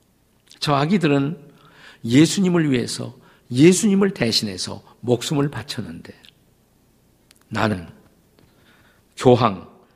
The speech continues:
그 자리를 탐하는 데만 내 모든 생각이 열중되어 있었다."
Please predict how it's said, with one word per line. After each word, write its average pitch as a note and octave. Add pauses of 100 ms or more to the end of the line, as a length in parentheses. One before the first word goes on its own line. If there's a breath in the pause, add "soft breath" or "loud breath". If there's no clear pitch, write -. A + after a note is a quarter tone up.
(200 soft breath)
그 -
자리를 A2 (420)
탐하는 D#3+
데만 C#3 (260 soft breath)
내 A2
모든 G#2+
생각이 C3+
열중되어 A#2
있었다." -